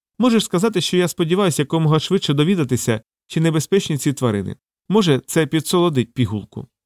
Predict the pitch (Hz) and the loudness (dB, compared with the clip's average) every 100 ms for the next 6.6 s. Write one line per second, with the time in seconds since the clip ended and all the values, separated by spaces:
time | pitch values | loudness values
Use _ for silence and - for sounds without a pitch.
0 | _ _ _ 117 117 113 110 123 110 92 | _ _ _ 2 4 2 0 0 0 -4
1 | - - - - _ _ _ _ _ _ | -8 -12 -12 -16 _ _ _ _ _ _
2 | _ 139 190 196 277 226 196 190 190 190 | _ -4 0 2 2 2 2 2 4 4
3 | 143 185 156 139 135 147 185 214 123 110 | 4 2 4 2 2 2 2 2 -2 2
4 | 131 - 147 - 156 104 87 - _ _ | 0 0 -4 -2 -2 -2 -4 -12 _ _
5 | _ 107 120 117 117 104 117 107 110 - | _ -2 0 0 0 2 0 0 -2 0
6 | 120 - - 85 85 | -2 -2 -6 -8 -10